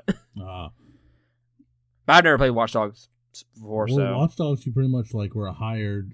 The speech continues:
Speaker 2: like, internet hacker slash whatever, and you could, like, control pretty much everything.
Speaker 1: Mm-hmm.
Speaker 2: Like, street lights, people's cell phones, listen to their shit, get their money, all kinds of shit.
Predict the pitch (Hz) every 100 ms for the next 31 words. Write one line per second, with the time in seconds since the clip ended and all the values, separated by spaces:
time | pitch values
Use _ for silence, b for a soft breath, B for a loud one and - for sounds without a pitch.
0 | - 101 95 - _ - - 120 110 110
1 | 107 - 113 104 110 104 101 104 107 98
2 | 95 107 101 95 95 98 - _ _ 104
3 | 101 101 107 107 104 92 92 85 - _
4 | _ _ _ _ _ _ - 113 104 113
5 | 98 90 98 92 - 85 73 76 65 -
6 | - - 135 127 120 - _ - 92 98
7 | - - 95 80 87 87 87 85 - 104
8 | 101 - 104 95 - 98 95 90 104 -
9 | 98 98 98 - 110 104 95 104 - 98
10 | 98 101 98 98 98 101 - 107 98 98
11 | 95 87